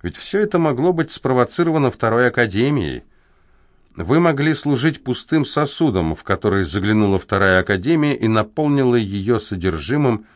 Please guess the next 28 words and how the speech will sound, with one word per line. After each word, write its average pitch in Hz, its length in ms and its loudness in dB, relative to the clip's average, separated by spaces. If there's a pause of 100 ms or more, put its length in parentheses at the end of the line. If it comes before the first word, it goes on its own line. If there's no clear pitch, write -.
(320)
по 95 80 -4
своему 101 520 0
усмотрению. 85 920 -8 (1160)
«Почему 113 480 0
же 104 180 -2
вы 120 120 2
тогда 110 360 0
со 113 180 -2
мной 110 220 0
так 107 260 -2
разговариваете?» 98 1000 -2 (1040)
Потому 147 340 -2
что - 160 -4
если 160 360 0
бы 139 180 0
вами 151 300 2
манипулировала 127 840 4
Вторая 123 460 4
Академия, 123 720 2
я 117 160 2
бы 117 140 0
так 131 280 -2
или 113 140 0
иначе 117 320 -2
проиграл, 107 640 0
даже 76 320 -6
если 85 280 -6
бы 80 280 -2